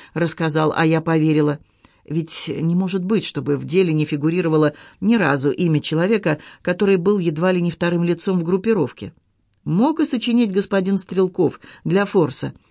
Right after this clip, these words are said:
Андрей уже надевал куртку. Еще тогда, двадцать лет назад, приврал, чтобы круче выглядеть. А режиссер до сих пор в те байки верит.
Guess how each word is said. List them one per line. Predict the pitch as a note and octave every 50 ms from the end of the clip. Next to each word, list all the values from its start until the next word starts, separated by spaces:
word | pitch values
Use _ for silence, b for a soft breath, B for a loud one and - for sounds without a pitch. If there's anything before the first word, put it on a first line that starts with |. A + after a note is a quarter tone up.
| _ _
Андрей | - D3 D3+ D3+ D3 D3+ D3+
уже | D3 C#3 D#3
надевал | D3+ D3+ D3 C3+ D#3+ D3+ D3 C#3+ C3+
куртку. | C3+ - C#3 C#3 B2+ - - B2+ B2 - b b b b b b b
Еще | - A#3+ B3+ - - C4
тогда, | A#3+ - A3 G#3 G3 F#3+ G#3+ A3+ G#3
двадцать | D#3+ D3+ D#3+ F3 F3 - E3+ D#3
лет | F3 E3+ E3 E3+
назад, | E3 D#3 D3+ D3 F3+ F3+ - -
приврал, | - D3+ D#3 D3 E3 F3+ F#3 E3 - B B B B
чтобы | B - - D#3+ D3 D#3
круче | D3+ - E3 D#3+ - - F#3
выглядеть. | F3 F3 C#3 - C3+ C#3 - - - - B B B B B B
А | B F3 F3+ F3+
режиссер | F#3 F#3 F3 F3+ G3 F#3+ - A#3 G3+ D3+
до | B2+ D3
сих | C3 D#3 C#3+ -
пор | - E3+
в | D#3 -
те | - E3 D#3
байки | D3 D#3 D3+ D3+ D3+ - D#3+
верит. | D3 D3+ D3+ C#3 C#3 - _